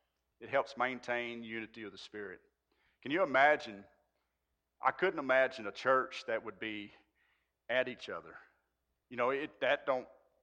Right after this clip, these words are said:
work. It's gonna make things much more difficult in doing all the things that needs to be done. And I don't think with the elders that are set in place here that that ever be a problem here. But I think there has been issues in certain areas,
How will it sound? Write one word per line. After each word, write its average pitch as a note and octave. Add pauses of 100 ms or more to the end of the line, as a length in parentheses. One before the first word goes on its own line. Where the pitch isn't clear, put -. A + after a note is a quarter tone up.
(360)
work. A#2 (840)
It's -
gonna A#2+
make A#2
things A#2
much -
more A2+
difficult - (300)
in A2
doing B2+
all B2
the A#2
things A#2+
that A2+
needs A#2
to -
be G#2+
done. G#2+ (360)
And C3+
I C#3+
don't C#3+
think C#3+
with -
the G#2+
elders C3
that A2+
are A2+
set C3
in B2+
place C3
here C#3
that G#2+
that A#2
ever A2
be G#2+
a F#2
problem B2
here. F2 (160)
But D#3
I D#3+
think D#3+
there C3+
has C#3
been A#2
issues A2+
in A#2
certain G#2
areas, A2+